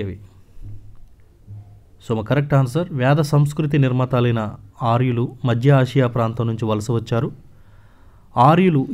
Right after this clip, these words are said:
ఇనుమును చాలా రకాలుగా ఉపయోగించారు. ఆర్యులు చిత్రిత బూడిద పాత్రలను ఉపయోగించారు అనేటువంటి ఇచ్చినటువంటి మూడు స్టేట్మెంట్స్ కరెక్టే కాబట్టి option four is right answer. గిరివృజం నుంచి రాజధానిని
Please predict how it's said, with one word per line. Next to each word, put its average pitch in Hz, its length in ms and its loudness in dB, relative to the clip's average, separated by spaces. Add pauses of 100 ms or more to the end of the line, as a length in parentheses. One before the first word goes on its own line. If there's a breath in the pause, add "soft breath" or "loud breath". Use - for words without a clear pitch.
ఇనుమును 165 380 6
చాలా 135 220 4
రకాలుగా 123 480 0
ఉపయోగించారు. 120 600 -2 (1040 soft breath)
ఆర్యులు 165 440 4 (160)
చిత్రిత 160 340 0
బూడిద 143 440 4
పాత్రలను 120 560 0 (200)
ఉపయోగించారు 117 600 -2 (840 soft breath)
అనేటువంటి 117 460 -2 (220)
ఇచ్చినటువంటి 127 580 0
మూడు 120 240 -2
స్టేట్మెంట్స్ 110 500 -6 (720 soft breath)
కరెక్టే 107 320 -4
కాబట్టి 110 320 -2
option 113 300 -2
four 135 120 2 (100)
is 113 120 0
right 101 220 -2
answer. 95 240 -6 (1160 soft breath)
గిరివృజం 180 560 6
నుంచి 147 240 4 (140)
రాజధానిని 139 600 4